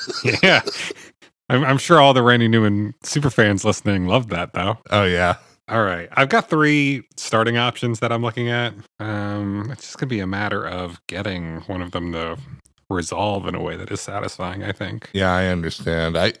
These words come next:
Speaker 2: I'm kind of in the same boat. Like, I saw one super shitty one.
Speaker 1: Mm-hmm.
Speaker 2: I'm just trying to forget it exists. I didn't even write it down.
Speaker 1: That guy can be here. We can keep him there.
Speaker 2: Oh, Jesus.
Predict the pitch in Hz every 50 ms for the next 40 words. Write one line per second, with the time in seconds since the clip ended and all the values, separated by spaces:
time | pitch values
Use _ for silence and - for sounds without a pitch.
0 | - 135 143 113 147 160 147 - 156 156 143 139 127 120 120 117 113 107 120 117
1 | 107 110 107 95 101 101 95 101 107 - 98 92 95 - 107 107 113 113 - 127
2 | 117 113 107 104 104 104 104 104 104 104 92 - - - - - 127 107 98 -
3 | 104 95 - - - 92 95 101 104 110 113 117 120 120 131 127 - 98 92 92
4 | 95 90 - _ - 87 90 98 113 107 - - 120 104 92 87 87 104 92 95
5 | 95 87 82 92 87 87 85 87 87 82 - 110 101 101 107 113 104 95 90 87
6 | 87 85 - - - - 92 123 117 - - _ _ _ _ _ _ _ _ _
7 | _ _ - 113 120 - - 117 113 - - - - 113 104 90 92 92 85 82
8 | 87 82 73 73 - - - _ _ _ _ _ _ _ _ - 95 92 98 104
9 | 90 - - 101 85 - - 82 80 80 78 82 82 80 - - _ _ _ _
10 | _ _ - 170 175 175 165 139 117 127 143 156 151 123 98 85 - - - -
11 | -